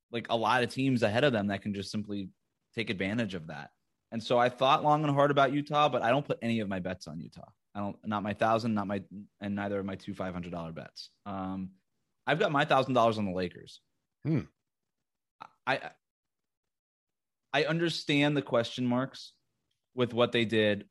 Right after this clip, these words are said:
Speaker 1: over the offseason. I understand the jokes about Russell Westbrook and the one ball and the, "Oh my God, his usage rating, his inefficiency," and all that is true. And they probably would have been better off making the Buddy Hield deal,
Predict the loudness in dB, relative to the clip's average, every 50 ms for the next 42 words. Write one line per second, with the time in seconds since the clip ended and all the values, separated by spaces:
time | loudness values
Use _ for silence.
0 | -6 -4 -2 -2 0 0 0 0 0 -2 -4 -6 -8 -8 -6 -6 -6 -6 -6 -6
1 | -6 -6 -4 -2 0 0 0 -2 -2 -2 0 2 2 2 2 0 2 2 2 2
2 | 2 0 -4 -8 -4 -2 0 0 2 2 0 -2 -2 -4 -4 -2 -4 -4 -6 -8
3 | -8 -6 -6 -6 -8 -12 -14 -10 -8 -6 -4 -4 -4 -6 -6 -4 -4 -4 -2 -2
4 | 0 0 0 0 0 0 -2 -2 -4 -4 -4 -4 -4 -4 -6 -8 -10 -12 -16 _
5 | -8 -6 -4 -4 -4 -4 -4 -4 -4 -4 -4 -6 -8 -10 _ _ _ -18 -14 -10
6 | -6 -6 -6 -6 -6 -6 -4 -2 -2 -2 -2 -2 -4 -4 -6 -6 -6 -6 -6 -6
7 | -6 -6 -8 -10 -10 -8 -8 -8 -8 -8 -12 _ _ _ _ _ 0 2 4 6
8 | 6 6 6 4 4 2 0 0 0 2 2 2 0 -4 -10 _ _ _ _ _
9 | _ -4 0 0 2 0 0 0 0 2 2 4 6 6 6 6 6 6 6 6
10 | 6 6 6 4 4 2 0 0 0 0 0 -2 0 0 0 0 -2 -2 -4 -4
11 | -4 -4 -6 -8 -12 -12 -14 -16